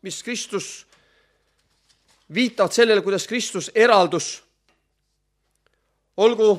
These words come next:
peale viie tuhande söötmist, Mattuse neliteist kakskümmend kolm, kui ta siis rahva hulgad oli minema lasknud, läks ta üles mäele üksinda palvetama ja õhtu jõudes oli ta seal üksinda.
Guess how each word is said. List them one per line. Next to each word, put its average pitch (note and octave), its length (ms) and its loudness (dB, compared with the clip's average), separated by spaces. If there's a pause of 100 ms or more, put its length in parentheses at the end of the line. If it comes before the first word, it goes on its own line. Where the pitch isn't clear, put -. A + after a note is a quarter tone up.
(800)
peale G#3 260 0
viie A#3 220 -2
tuhande G3 280 -2
söötmist, A3 800 2
Mattuse F#3+ 400 -4
neliteist F#3+ 380 2
kakskümmend G#3 400 -4
kolm, F#3+ 380 4 (800)
kui A#3 100 -4
ta A3+ 80 2
siis G3 160 -8
rahva - 300 0
hulgad G#3 320 -2
oli F#3+ 80 -2
minema G#3+ 360 -2
lasknud, G3 540 -4
läks G3+ 240 -6
ta A3 140 -12
üles F3 160 -12
mäele G3+ 400 -2
üksinda F3+ 340 -10
palvetama F#3 600 -2 (560)
ja E3+ 100 0
õhtu A3 320 -2
jõudes F3+ 380 -4
oli F3 160 -10
ta F3+ 80 -16
seal G3+ 180 -14
üksinda. C3 400 -14